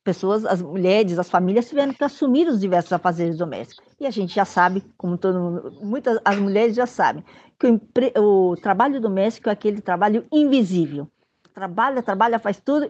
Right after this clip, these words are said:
e ninguém percebe muito o que se, o que foi feito, né? E, então, assim, eu acho que a gente tem essa, essa sobrecarga das famílias e particularmente das mulheres, né?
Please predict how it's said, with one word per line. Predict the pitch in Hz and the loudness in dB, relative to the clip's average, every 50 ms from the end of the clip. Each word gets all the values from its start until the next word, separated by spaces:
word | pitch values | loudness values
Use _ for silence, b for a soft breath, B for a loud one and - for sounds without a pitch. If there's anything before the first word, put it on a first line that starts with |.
| - | 0
e | 311 311 | 0 0
ninguém | 320 330 320 311 339 339 | 2 2 0 0 0 0
percebe | 330 370 320 - - - 277 269 277 262 262 | 0 0 -2 -2 -2 0 2 2 2 2 2
muito | 247 247 240 226 226 240 262 - 285 | 0 2 2 4 4 2 2 0 -2
o | 254 | -4
que | - - 262 | -2 -4 -4
se, | - - | -4 -4
o | 285 - _ _ - 226 | -8 -8 _ _ -14 -12
que | - - | -10 -10
foi | 269 - 302 311 | -10 -8 -8 -6
feito, | 311 - 208 175 160 - _ _ _ _ _ _ | -4 -2 -2 -2 -4 -6 _ _ _ _ _ _
né? | - 208 233 302 320 B B B B B B B B B | -2 0 0 0 -2 B B B B B B B B B
E, | - 233 247 262 254 254 254 254 247 233 220 | -2 0 2 2 2 2 0 0 -2 -4 -6
então, | 285 - - 370 415 | -10 -12 -12 -12 -12
assim, | 440 - - 359 302 214 185 165 - - | -12 -10 -6 -4 -4 -2 -4 -4 -4 -2
eu | 170 190 | -2 -2
acho | 196 - | -2 -2
que | - 220 | -2 -2
a | |
gente | 208 240 226 233 - - | -2 -2 -4 -6 -6 -4
tem | - 226 226 226 | -2 0 0 2
essa, | 208 - - 196 185 - b b b b b b b | 0 0 0 -2 -2 -4 b b b b b b b
essa | - 175 180 175 - - - - 180 170 160 | -4 -4 -4 -4 -4 -4 0 2 2 2 2
sobrecarga | - - - - 330 349 359 277 226 240 - 196 180 190 226 240 240 226 254 294 285 | -2 -8 -6 -4 -2 0 2 0 0 2 2 2 4 4 2 2 0 -4 -6 -6 -4
das | 208 190 185 175 - - | -2 -2 -2 -2 -4 -6
famílias | - 175 175 170 165 190 226 240 254 233 190 180 | -6 -4 -4 -2 -2 -2 0 0 0 0 0 -2
e | 180 | -4
particularmente | - - 190 185 - - - - 175 175 175 170 170 165 165 160 - 170 | -2 0 0 0 0 -4 -12 -8 -4 -4 -2 -2 -4 -6 -8 -8 -8 -8
das | 156 165 156 151 | -6 -6 -6 -6
mulheres, | 175 165 165 151 160 160 170 196 262 294 302 240 226 | -6 -6 -4 -4 -2 -2 -2 -2 -4 -4 -6 -8 -8
né? | 240 285 | -8 -8